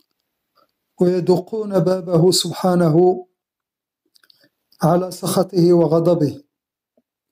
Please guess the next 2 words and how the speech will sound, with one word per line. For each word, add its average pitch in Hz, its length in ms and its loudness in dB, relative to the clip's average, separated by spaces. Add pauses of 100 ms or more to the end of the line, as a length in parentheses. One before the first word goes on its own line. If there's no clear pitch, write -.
(2250)
أحيانًا 185 460 0
بالدعوة 170 880 -4